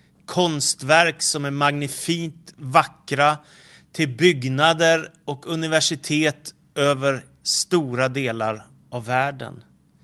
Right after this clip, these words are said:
Tänk dig att människor diskuterar och samtalar om den här boken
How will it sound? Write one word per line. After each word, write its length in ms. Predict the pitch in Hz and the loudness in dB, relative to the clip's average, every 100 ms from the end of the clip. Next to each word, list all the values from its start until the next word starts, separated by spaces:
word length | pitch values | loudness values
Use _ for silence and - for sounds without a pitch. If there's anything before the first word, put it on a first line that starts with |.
| _ _ _ _ _ _ _ _ _ | _ _ _ _ _ _ _ _ _
Tänk 300 | - 185 190 | 2 2 4
dig 100 | 208 | 4
att 120 | 185 | 2
människor 580 | 180 190 170 151 160 175 | 4 2 2 0 -2 -4
diskuterar 1000 | 139 151 151 - 180 - - 190 190 170 | -4 -2 -2 -2 -6 -6 -4 -2 0 0
och 100 | 147 | 0
samtalar 840 | 135 - 190 156 123 - 165 180 165 | 0 2 0 -2 -6 -6 -4 -4 -6
om 140 | 156 | -6
den 120 | 151 | -4
här 100 | 135 | -4
boken 720 | 127 131 117 - - 127 147 | -4 -6 -8 -10 -4 -4 -4